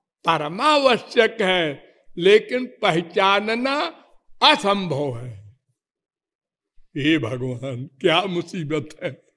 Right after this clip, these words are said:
हाँ, क्यों असंभव है जी? ये नारद परिव्राजकोपनिषद पांचवें अध्याय का छब्बीसवां मंत्र बोल रहा हूं मैं।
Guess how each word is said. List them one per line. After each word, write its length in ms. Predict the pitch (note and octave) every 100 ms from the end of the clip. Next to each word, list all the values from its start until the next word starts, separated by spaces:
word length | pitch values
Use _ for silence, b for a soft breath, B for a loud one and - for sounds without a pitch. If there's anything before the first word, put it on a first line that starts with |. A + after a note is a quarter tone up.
| - - _ _ _ _ _ - - - - - - -
हाँ, 520 | B3+ F4+ - G3 G#3 _ _ _ _ _ _ _ _ _ _ _ _
क्यों 300 | A3+ C4+ C4+
असंभव 560 | A#3 G#3 A#3 A#3 B3 A#3+
है 60 | B3
जी? 520 | C4+ E4 B3+ _ _ _ - _ - _ _ _ _ _ _ _ _ _ _ _
ये 160 | D#3 F3
नारद 600 | E3 D#3+ F3+ G3 F3 E3+
परिव्राजकोपनिषद 1400 | G3 F#3 D#3 D#3+ E3+ E3+ F3 F3 F3+ F3+ E3+ E3 D#3+ G3 G3 - -
पांचवें 500 | F3 F3 F3 F3+ F3
अध्याय 480 | E3 D#3 C#3 E3 E3+
का 260 | E3+ F#3+
छब्बीसवां 840 | G3 - E3+ D3+ E3 E3+ E3+ E3+ E3 - _ _ _ _ _ E3
मंत्र 340 | F3 F3 E3+
बोल 300 | D#3+ D#3+ D#3
रहा 140 | D#3 D3
हूं 180 | C#3+ C#3
मैं। 200 | C#3